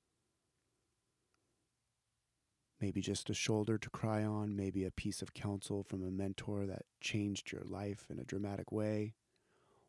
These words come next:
or maybe something small, the flavor of your coffee this morning, the way that the light came through that flower that you observed on your walk. That sensation of gratitude,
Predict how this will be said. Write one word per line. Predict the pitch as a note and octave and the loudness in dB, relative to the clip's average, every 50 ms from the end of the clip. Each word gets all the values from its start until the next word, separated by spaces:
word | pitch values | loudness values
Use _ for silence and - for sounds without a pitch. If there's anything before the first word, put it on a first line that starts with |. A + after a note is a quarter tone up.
| _ - | _ -2
or | A#2+ | 2
maybe | A#2 A#2+ B2 A#2+ A#2+ A#2 | 4 6 6 6 6 4
something | - - A#2+ A2+ - A#2 A2 | 4 4 2 4 2 2 0
small, | G#2 - - A2 G2+ G2 F#2+ - - - - _ _ _ _ _ _ _ - _ _ _ _ _ _ _ _ _ _ _ _ _ _ _ _ _ _ _ _ _ _ _ _ _ | 0 0 0 0 0 0 0 -4 -6 -10 -16 _ _ _ _ _ _ _ -20 _ _ _ _ _ _ _ _ _ _ _ _ _ _ _ _ _ _ _ _ _ _ _ _ _
the | - - | -6 -6
flavor | - - A2 G#2 G2+ G2+ G2+ F#2+ | -2 0 2 2 2 2 0 0
of | F#2 F#2+ | 0 0
your | F#2+ | -2
coffee | F#2+ - - A2+ G#2+ G2+ - G#2 G2 | -4 -2 0 2 2 2 2 2 0
this | F2+ F2+ F#2+ - | 2 0 -2 -2
morning, | F#2+ F2+ E2 F2 - - - - G#2+ - - _ _ _ _ _ _ _ _ _ _ _ _ _ _ _ _ _ _ _ _ _ _ _ _ _ _ _ _ _ _ _ _ - | -4 -4 -4 -4 -4 -6 -6 -8 -10 -12 -14 _ _ _ _ _ _ _ _ _ _ _ _ _ _ _ _ _ _ _ _ _ _ _ _ _ _ _ _ _ _ _ _ -4
the | - G2+ | -2 0
way | G2 G2+ G2 G2 | 2 2 2 2
that | G2 G2+ G2 - | 2 0 -2 -2
the | - G2+ | -4 -4
light | G2+ G#2+ G#2 G2+ G2 G2 - - | -2 0 0 0 -2 -4 -6 -6
came | - G2+ F#2+ F#2 | -4 -4 -4 -4
through | - - G2 G2 F#2+ F#2 F2+ F#2+ G#2+ - _ _ _ _ _ _ _ _ _ _ _ _ _ _ _ _ _ _ _ _ _ _ _ _ _ _ _ _ _ _ _ _ - | -4 -4 -2 0 0 0 0 -4 -6 -12 _ _ _ _ _ _ _ _ _ _ _ _ _ _ _ _ _ _ _ _ _ _ _ _ _ _ _ _ _ _ _ _ -6
that | G2+ G2 - | -4 -4 -4
flower | - - A2 A2 G#2+ G#2 G2+ F#2 | -4 -2 0 0 2 2 0 -2
that | - - - | -4 -6 -4
you | G2 G2+ | -2 -2
observed | G2 G2 - - G2+ G2+ G2+ G2+ - | -2 -2 -4 -4 -2 -2 -2 -2 -2
on | G#2 G2+ G2 | -2 -2 -2
your | G2 G2 G2 | 0 0 -2
walk. | G2 - - - - - _ - - - - _ _ _ _ _ _ _ _ _ _ _ _ - | -2 -2 -4 -6 -10 -14 _ -20 -20 -20 -20 _ _ _ _ _ _ _ _ _ _ _ _ -4
That | A#2 A#2+ A#2+ - - | -2 -2 -2 -4 -6
sensation | - - - - A#2 A2+ - - A#2+ B2 B2 - - A#2+ | -10 -4 0 2 2 2 2 2 2 2 2 2 0 0
of | G#2+ G2+ | -2 -2
gratitude, | - A2+ G#2+ G2+ G2 G2+ - - - - F#2 F2 E2+ - - | 0 0 0 0 -2 -4 -6 -6 -6 -4 -4 -4 -4 -6 -8